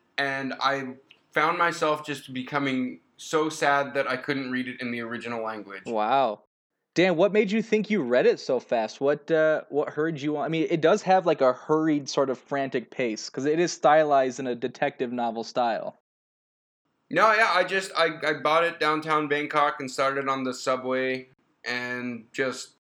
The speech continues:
Speaker 1: just attack any, any free second I had. Just, uh, at work, 'cause I, I have two hours of,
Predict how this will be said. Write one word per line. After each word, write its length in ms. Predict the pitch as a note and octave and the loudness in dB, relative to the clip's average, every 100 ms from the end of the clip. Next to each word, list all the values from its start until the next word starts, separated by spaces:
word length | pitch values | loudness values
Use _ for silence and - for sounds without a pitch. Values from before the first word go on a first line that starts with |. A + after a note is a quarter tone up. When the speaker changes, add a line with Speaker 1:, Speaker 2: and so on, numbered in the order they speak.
| _ _ _ _ _ - _ - | _ _ _ _ _ -20 _ -12
Speaker 1:
just 240 | C#3 C#3 | -10 -6
attack 360 | B2+ C3+ C3+ C3+ | -4 0 2 2
any, 220 | D#3 D#3 | 0 2
any 220 | D3+ D#3 | 2 0
free 200 | D3+ D3+ | -2 -4
second 320 | C3+ C#3+ C3+ C3 | -2 -4 -2 -4
I 100 | A#2+ | -2
had. 260 | A#2 G#2+ G#2+ - - - _ _ _ _ _ _ - | -2 -2 -6 -8 -8 -12 _ _ _ _ _ _ -10
Just, 340 | A#2 A#2+ - A#2+ | -4 -4 -4 -2
uh, 200 | A#2 A#2 | 0 2
at 180 | C#3 C#3+ | 0 2
work, 320 | D#3 D#3 - | 2 2 -2
'cause 100 | D3 | 0
I, 100 | E3+ | 2
I 40 | E3+ | 2
have 180 | D#3+ - | 0 -4
two 220 | G#3+ G#3 | 0 4
hours 460 | F#3+ F#3+ F#3+ E3 | 4 4 0 -2
of, 440 | D3+ C3+ - - | -2 -2 -6 -16